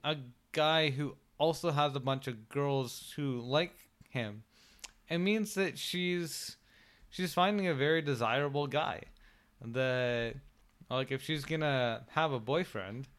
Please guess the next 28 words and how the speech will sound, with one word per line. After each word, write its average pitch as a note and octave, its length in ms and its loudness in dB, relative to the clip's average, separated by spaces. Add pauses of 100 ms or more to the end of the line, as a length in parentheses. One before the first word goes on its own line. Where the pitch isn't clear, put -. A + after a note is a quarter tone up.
(240)
might G3+ 180 0
as C#3+ 100 -2
well A#2+ 180 0
be, B2 420 -2 (520)
like, B2+ 360 -2 (160)
a, D3+ 160 2 (180)
a D#3+ 60 2
boyfriend E3 580 0
who D#3+ 240 -2 (600)
cl-, D#3 140 -8
clearly F#3+ 540 0
he's, C3 260 -2
like, C3+ 220 0
a B2+ 140 -2 (160)
really F3 280 4
good A2+ 220 -2
boyfriend G#2+ 480 -6
if G2+ 100 -12
he B2 140 -6
already C3+ 220 -2
has, B2 280 0
like, G2 320 -6
you A#2 120 -6
know, G2+ 200 -6
two C#3 240 -4
other G#2+ 180 -2
girlfriends. A#2 720 -6
Like, C#3 360 0